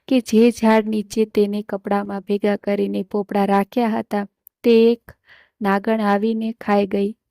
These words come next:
તે પણ ગર્ભવતી હતી. થોડી વારે રાધા વાસણ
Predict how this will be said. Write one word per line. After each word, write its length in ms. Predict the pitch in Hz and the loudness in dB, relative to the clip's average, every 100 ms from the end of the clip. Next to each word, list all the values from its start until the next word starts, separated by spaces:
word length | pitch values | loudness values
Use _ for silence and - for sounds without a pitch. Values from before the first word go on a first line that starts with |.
| _ - | _ 0
તે 120 | 233 | 0
પણ 280 | 233 226 220 | 0 -6 0
ગર્ભવતી 680 | 202 196 214 208 202 208 202 | 0 0 -2 -2 -2 0 0
હતી. 380 | 214 214 214 _ _ _ | -2 -4 -4 _ _ _
થોડી 340 | 233 220 208 202 | 0 2 2 0
વારે 460 | 196 202 208 208 | 2 2 2 -2
રાધા 420 | 208 208 196 208 202 | 0 0 2 -2 0
વાસણ 480 | 208 208 233 226 | 0 0 -2 -6